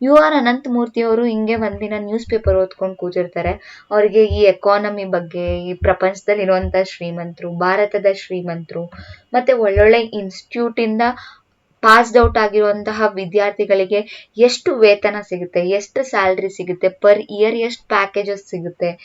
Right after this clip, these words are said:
ಈ ತರದ್ರ ಬಗ್ಗೆ ಎಲ್ಲ ಓದಿ, ಓದಿ, ಓದಿ, "ಇವರಿಂದ ಎಲ್ಲ ನಮ್ ದೇಶ ಉದ್ಧಾರ ಆಗುತ್ತಾ? ಥು, ಆಗಲ್ಲ" ಅಂತ ಹೇಳಿ ಖಿನ್ನತೆಗೆ ಒಳಗಾಗಿ ಸುಮ್ನೆ ಕುತ್ಕೊಂಡ್ಬಿಟ್ಟಿರ್ತಾರೆ. ಇಂಥ ಒಂದು ಸಂದರ್ಭದಲ್ಲಿ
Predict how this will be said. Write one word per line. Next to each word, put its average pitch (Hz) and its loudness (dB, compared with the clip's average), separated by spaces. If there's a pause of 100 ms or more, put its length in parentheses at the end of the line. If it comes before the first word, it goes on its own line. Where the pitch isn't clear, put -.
(340)
ಈ 294 6
ತರದ್ರ 294 8
ಬಗ್ಗೆ 233 4
ಎಲ್ಲ 262 2
ಓದಿ, 220 2
ಓದಿ, 208 -2
ಓದಿ, 208 -4 (480)
"ಇವರಿಂದ 277 2
ಎಲ್ಲ 285 4
ನಮ್ 262 -2
ದೇಶ 240 4
ಉದ್ಧಾರ 220 2
ಆಗುತ್ತಾ? 196 -2 (280)
ಥು, 320 0 (140)
ಆಗಲ್ಲ" 220 2
ಅಂತ 208 0
ಹೇಳಿ 220 2
ಖಿನ್ನತೆಗೆ 277 0 (520)
ಒಳಗಾಗಿ 226 4
ಸುಮ್ನೆ 285 -2
ಕುತ್ಕೊಂಡ್ಬಿಟ್ಟಿರ್ತಾರೆ. 175 -2 (140)
ಇಂಥ 294 0 (120)
ಒಂದು 294 2
ಸಂದರ್ಭದಲ್ಲಿ 175 -4